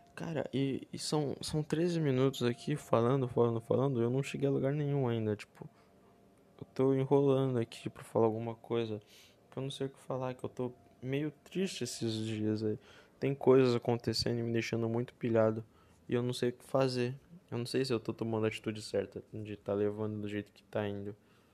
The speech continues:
E eu tenho quase cem por cento de certeza que não.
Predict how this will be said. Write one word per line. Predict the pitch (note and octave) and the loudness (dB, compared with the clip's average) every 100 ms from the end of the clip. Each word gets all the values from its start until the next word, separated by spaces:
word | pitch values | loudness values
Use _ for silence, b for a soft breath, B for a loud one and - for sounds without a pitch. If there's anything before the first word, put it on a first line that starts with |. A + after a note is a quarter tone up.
| b _ - | b _ -8
E | |
eu | G#2+ G#2 | -6 -6
tenho | - A#2+ - | -4 -4 -4
quase | - A#2+ C3+ D3 - | -2 0 0 -2 -6
cem | - C#3+ | -8 -8
por | C#3+ D3+ C3+ | -6 -8 -6
cento | - C3 D3 | -6 -6 -6
de | C3+ | -8
certeza | C3 B2+ B2 B2+ C3 | -4 -4 -2 0 0
que | B2+ E3 | -2 -6
não. | B2 | -6